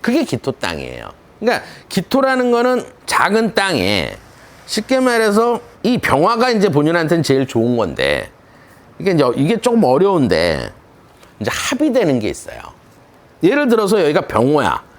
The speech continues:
병호 같으면은 이 불 위에 불이기 때문에 절대 바뀌진 않는데 이 병화라는 거는 뭐냐면 이 신금, 이 신금이라는 거는 크게 보면은 지하수, 구름, 그 구름에 가려있는 햇볕이에요.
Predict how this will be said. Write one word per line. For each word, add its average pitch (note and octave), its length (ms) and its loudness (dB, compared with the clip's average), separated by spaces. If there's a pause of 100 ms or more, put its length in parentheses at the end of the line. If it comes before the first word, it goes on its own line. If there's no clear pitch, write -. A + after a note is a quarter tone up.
(280)
병호 A#3 320 2
같으면은 A3+ 600 0 (300)
이 E3+ 100 2
불 G3+ 560 0
위에 F#3 220 4
불이기 D#3+ 380 0
때문에 D#3 260 0
절대 A2+ 280 -2
바뀌진 A#2 480 -2
않는데 D2+ 560 -2 (640)
이 C4 260 2
병화라는 A3 600 2
거는 A#3 220 2
뭐냐면 F3 340 2
이 F#3+ 140 0
신금, G#3+ 600 0 (500)
이 G#3+ 100 0
신금이라는 C4+ 720 2
거는 G#3+ 300 0 (380)
크게 - 320 -2
보면은 G3+ 440 2
지하수, D#3+ 880 0
구름, F3 540 -2 (400)
그 A3+ 100 0
구름에 C#4+ 640 2
가려있는 B3 600 2
햇볕이에요. E2 680 -4